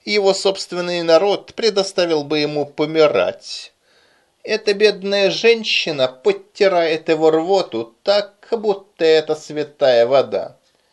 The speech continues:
Парень, это намного глубже. Какой-то культ, тяжким бременем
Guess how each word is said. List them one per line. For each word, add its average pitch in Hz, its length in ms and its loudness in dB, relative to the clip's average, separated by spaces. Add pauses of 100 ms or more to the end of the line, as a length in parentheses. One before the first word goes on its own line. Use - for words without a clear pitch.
(320)
Парень, 127 640 2
это 196 240 -6
намного 180 480 -4
глубже. 127 760 -4 (440)
Какой-то 220 540 -4
культ, 165 640 -6
тяжким 147 540 -2
бременем 139 580 -6